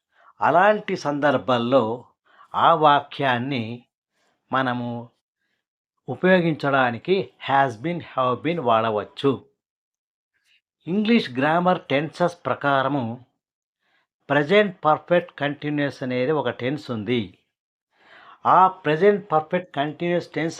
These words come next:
రాయడానికి ఉపయోగపడే స్ట్రక్చరు has been, have been. కాబట్టి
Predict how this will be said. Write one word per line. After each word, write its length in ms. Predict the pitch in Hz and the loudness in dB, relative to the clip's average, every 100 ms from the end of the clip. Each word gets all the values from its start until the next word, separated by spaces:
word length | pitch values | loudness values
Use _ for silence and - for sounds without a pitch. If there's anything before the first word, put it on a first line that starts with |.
| 113 | 0
రాయడానికి 580 | 127 151 151 147 170 135 | 2 2 2 0 0 -6
ఉపయోగపడే 560 | 131 147 147 139 139 135 135 135 - | -4 -2 0 -2 -4 -6 -6 -14 -16
స్ట్రక్చరు 720 | - - 131 - - 208 156 135 170 _ _ _ _ _ _ - | -20 -2 -2 -2 0 2 2 0 -4 _ _ _ _ _ _ -2
has 240 | 139 135 95 | -2 -2 -6
been, 180 | 107 170 175 _ _ - | -6 -6 -6 _ _ -4
have 220 | 113 110 107 95 | 0 0 0 2
been. 180 | 131 98 _ _ _ _ _ - - - | 2 2 _ _ _ _ _ -20 -20 -2
కాబట్టి 280 | 185 190 185 | 2 2 2